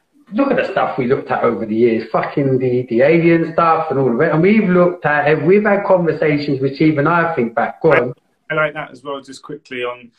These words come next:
Speaker 1: Go on.
Speaker 2: So, for example, guys, we don't just believe in everything. Everything's conspiracy. So James just mentioned that word, aliens. So when it's truth, if there's something that shows me that I was completely wrong, I let it go. <laughs> It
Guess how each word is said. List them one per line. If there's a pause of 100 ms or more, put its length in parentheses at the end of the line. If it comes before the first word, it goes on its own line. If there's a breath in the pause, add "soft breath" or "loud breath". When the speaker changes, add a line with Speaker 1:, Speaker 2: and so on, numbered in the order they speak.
(300)
Speaker 1:
Go
on. (560)
Speaker 2:
So,
for
example,
guys,
we
don't
just
believe
in
everything.
Everything's
conspiracy.
So
James
just
mentioned
that
word,
aliens. (320)
So
when
it's
truth, (360)
if
there's
something
that
shows
me
that
I
was
completely
wrong,
I
let
it
go.
<laughs>
It